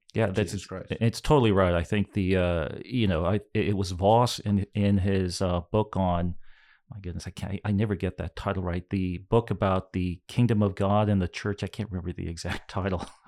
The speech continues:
Speaker 1: Well, I think, uh, uh, uh, Ned Stonehouse used to say this is a book that every theologian really should read once a year. But in the book, he's, I think it was that book where Voss says, uh, that,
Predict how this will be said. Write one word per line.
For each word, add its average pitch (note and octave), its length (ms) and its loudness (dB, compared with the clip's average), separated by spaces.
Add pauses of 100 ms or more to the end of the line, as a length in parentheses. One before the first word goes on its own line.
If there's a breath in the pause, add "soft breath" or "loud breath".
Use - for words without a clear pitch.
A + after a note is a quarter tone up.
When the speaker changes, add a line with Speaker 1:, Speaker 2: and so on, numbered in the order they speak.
(2250 loud breath)
Speaker 1:
Well, D3+ 160 4
I D#3+ 120 8
think, G3+ 240 4
uh, C#3 320 10 (100)
uh, B2 520 8 (140)
uh, A#2+ 220 6
Ned C3+ 220 4
Stonehouse C#3+ 520 4
used C3+ 220 2
to G#2+ 80 2
say F#2+ 220 2
this G2+ 180 0
is F#2+ 100 -2
a G2 60 2
book G#2 240 0
that F#2 320 -2
every F#2+ 320 0
theologian F#2 600 -2
really F#2+ 260 0
should - 240 -8
read F#2+ 140 -2
once F2 280 -4
a F#2+ 40 -6
year. G2 200 0
But A2 180 2
in C3+ 140 6
the A#2+ 80 4
book, C#3 360 4
he's, - 380 -4
I A2+ 80 -4
think A#3 160 2
it G#3+ 40 2
was C#3 100 0
that D#2+ 220 -4
book E2+ 200 -2
where F#2+ 160 0
Voss F#2+ 320 2
says, F2+ 540 -2 (640 soft breath)
uh, F#2+ 280 4 (160)
that, G2+ 220 0